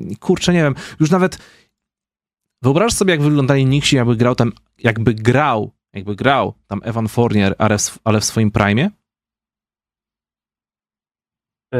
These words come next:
Speaker 2: lepiej. Ale masz Dante DiVincenzo, więc jakby
Speaker 1: No tak, ale w to wtedy masz dwóch,
Speaker 2: Właśnie
Speaker 1: dwóch wymiennych graczy.
Speaker 2: Tak, właśnie, ale to chcę, chcę, chciałem właśnie teraz szybko przejść, ale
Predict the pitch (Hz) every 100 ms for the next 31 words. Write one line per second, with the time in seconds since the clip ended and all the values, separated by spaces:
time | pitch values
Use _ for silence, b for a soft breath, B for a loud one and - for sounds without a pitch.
0 | 120 127 127 131 131 139 175 220 131 110
1 | 110 - _ _ _ _ _ _ _ _
2 | 139 135 147 151 175 175 165 185 202 170
3 | 120 120 123 120 117 123 120 117 110 _
4 | _ _ - 214 131 107 143 151 143 165
5 | 151 135 143 139 165 139 151 156 139 127
6 | 110 98 - - - _ _ _ _ _
7 | _ _ _ _ _ _ _ _ _ 123
8 | 113 117 123 143 131 143 160 135 - 156
9 | 127 - 147 139 139 139 - - - 139
10 | 147 131 135 123 123